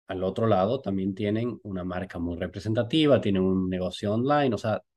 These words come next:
así como hay riesgos, también tiene sus beneficios. Nadie va a comprar solo por sus riesgos. Pero si compramos una casa en Orlando, ¿qué posibilidades hay que esa misma pandemia quiebre el negocio inmobiliario de Orlando? O sea, casi ninguna.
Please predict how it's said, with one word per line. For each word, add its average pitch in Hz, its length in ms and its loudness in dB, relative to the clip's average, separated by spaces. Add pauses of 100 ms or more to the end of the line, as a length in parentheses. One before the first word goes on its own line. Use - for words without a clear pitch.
(180)
así 113 220 -10
como 139 160 0
hay 127 80 4
riesgos, 123 340 0
también 101 240 -4
tiene 104 200 -4
sus 98 180 -12
beneficios. 95 420 -4 (140)
Nadie 101 280 2
va 110 80 6
a 110 40 4
comprar 107 340 2
solo 110 260 0
por 92 160 -6
sus 101 160 -12
riesgos. 117 500 -4 (600)
Pero 123 140 -2
si 123 140 -4
compramos 147 540 2
una 135 220 0
casa 131 300 -2
en 107 80 0
Orlando, 117 600 -2 (360)
¿qué 143 120 -4
posibilidades 120 840 2
hay 117 200 -4
que 120 100 -8
esa 110 160 -8
misma 113 680 -4
pandemia 107 680 -2
quiebre 123 360 0
el 101 60 0
negocio 95 340 -4
inmobiliario 92 440 -4
de 92 80 -2
Orlando? 90 320 -8
O 101 40 -10
sea, 107 180 -10
casi 120 240 -2
ninguna. 107 600 0